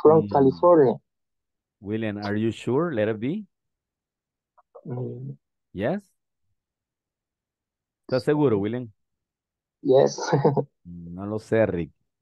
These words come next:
Speaker 2: Okay, well, let's see. Letter B, <laughs> right? Okay,
Speaker 1: <laughs>
Speaker 2: good. Now, repeat after me, please. Are you and your family from Canada?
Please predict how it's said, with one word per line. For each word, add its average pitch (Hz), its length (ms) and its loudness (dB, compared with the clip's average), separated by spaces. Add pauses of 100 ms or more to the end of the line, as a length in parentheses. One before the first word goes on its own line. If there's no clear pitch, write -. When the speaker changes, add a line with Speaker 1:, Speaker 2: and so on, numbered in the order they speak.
(240)
Speaker 2:
Okay, 92 240 -6
well, - 280 -12 (200)
let's 120 260 -2
see. - 160 -8 (500)
Letter 135 320 6
B, 110 320 2
<laughs> - 20 0
right? 123 340 0 (680)
Okay, 120 460 4
Speaker 1:
<laughs> 107 60 0
Speaker 2:
good. 165 180 6 (680)
Now, 127 320 2 (540)
repeat 160 320 0
after 196 220 0
me, 160 120 -2
please. 123 440 -4 (360)
Are 143 140 0
you 165 260 -2
and 202 120 -4
your 196 120 2
family 196 420 -4
from 180 280 -8
Canada? 220 540 -4